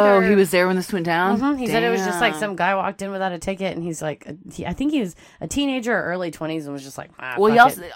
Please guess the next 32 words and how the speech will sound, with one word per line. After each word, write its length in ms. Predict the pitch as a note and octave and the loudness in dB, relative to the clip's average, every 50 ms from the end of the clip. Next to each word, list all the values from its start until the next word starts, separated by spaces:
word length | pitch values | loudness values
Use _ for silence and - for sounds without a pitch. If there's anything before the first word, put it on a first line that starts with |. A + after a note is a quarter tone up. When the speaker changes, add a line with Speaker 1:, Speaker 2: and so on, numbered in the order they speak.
| - - - | -12 -6 -4
Speaker 2:
and 160 | G#3 G#3 G3+ | -2 0 0
he 100 | G3+ G3 | 2 2
also 240 | G#3 A#3+ A#3+ A3 G3 | 2 2 2 0 -2
had 80 | E3+ D#3 | -2 -2
a 60 | D3+ | -2
gun. 480 | D#3 E3 F3 E3 B2+ E2 D#2+ F#3+ A#3+ - _ _ _ _ _ _ | -4 -4 -4 -4 -4 -6 -10 -12 -16 -20 _ _ _ _ _ _
Speaker 1:
Yeah, 120 | E4 C4+ | -2 0
I 20 | G3 | 0
mean 80 | E3+ - | 2 2
Speaker 2:
because 300 | A3 F#3+ F3+ E3+ - - | 2 2 2 0 -2 -6
he, 300 | - F#3 F3+ E3+ - C3+ | -8 -8 -6 -6 -4 -4
apparently 640 | E3+ E3+ - _ - A#3 A3 G3+ F#3+ F#3 F3 E3+ E3 | -4 -4 -4 _ 2 2 2 2 0 -2 -4 -4 -6
when 260 | - D#3+ E3 E3+ D#3+ | -8 -8 -6 -6 -4
he 60 | D#3+ D#3 | -4 -6
was 160 | D3+ D3+ C#3+ D#3+ | -6 -8 -8 -8
resisting 460 | D#3 D3 D#3+ E3+ D3+ - E3 D#3 D3 | -8 -6 -6 -8 -8 -8 -10 -8 -6
arrest, 440 | D3 C#3+ D3 C#3+ C#3 C3+ - - - - - - _ _ | -2 -2 0 -2 -2 -4 -8 -16 -20 -20 -20 -20 _ _
some 220 | _ - F3 E3 D3+ | _ -8 -6 -6 -6
people 280 | E3 D#3+ B2 D3 C#3+ | -6 -8 -8 -10 -10
said 300 | C#3 - D#3+ C#3+ C3+ A#2 | -8 -6 -6 -6 -6 -6
he 260 | D3 D#3 C3 C3+ B2 | -10 -10 -10 -10 -10
tried 260 | F2+ - - - D#3 C3+ | -12 -12 -6 -6 -6 -6
to 60 | C3+ | -6
pull 160 | C3 D#3 C#3+ | -8 -12 -10
the 80 | B2 C3+ | -10 -10
gun 220 | B2+ C3+ A#2+ B2 B2 | -10 -10 -10 -10 -10
on 80 | A#2+ | -10
the 100 | B2 A#2 | -10 -10
officers 440 | G#2+ A2+ - - - - F#2 G#2+ A2+ - | -10 -12 -12 -14 -18 -18 -18 -16 -12 -8
as 60 | E3 | -8
Speaker 1:
Yeah. 100 | E3 B2+ | -6 -6
Speaker 2:
well. 200 | A2+ G2 G2 | -6 -8 -10